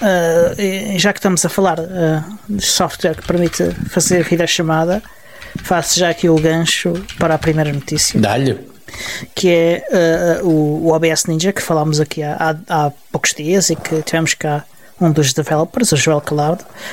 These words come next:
Speaker 1: vai mudar de
Speaker 2: Uhum.
Speaker 1: nome, eh, vai mudar de nome para V D O Ninja.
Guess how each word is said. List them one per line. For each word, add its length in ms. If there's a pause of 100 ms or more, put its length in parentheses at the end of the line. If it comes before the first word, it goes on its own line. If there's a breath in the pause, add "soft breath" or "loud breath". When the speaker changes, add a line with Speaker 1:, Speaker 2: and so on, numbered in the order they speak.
(120 loud breath)
Speaker 1:
vai 160
mudar 220
de 100
Speaker 2:
Uhum. 40
Speaker 1:
nome, 260 (160)
eh, 480
vai 140
mudar 300
de 100
nome 320
para 300
V 380
D 200
O 180
Ninja. 520